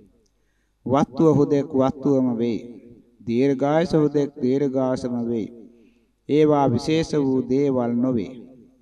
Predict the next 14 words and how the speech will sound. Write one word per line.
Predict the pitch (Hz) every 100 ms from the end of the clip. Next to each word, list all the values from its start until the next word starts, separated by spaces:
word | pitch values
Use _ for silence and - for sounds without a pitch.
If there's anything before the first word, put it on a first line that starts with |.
| _ _ _ _ _
බුදුරජාණන් | 120 120 127 135 143 147 147 143 135
වහන්සේ | 120 127 156 151 151 135 123
දේශනා | 123 143 147 135 131 139
කළ | 139 147 139
පරිදි | - 127 120 131 - - - - _ _ _ _ _
අපේම | 127 - 170 175 170
නිවහන | 135 139 160 160 151
අප | 147 143
ගොඩනගා | 131 123 139 151 143 143 139
ගත | 131 135
යුතු | 131 123 -
බව | 127 123 117
වැදගත් | 113 131 120 120 123
වේ. | 113 98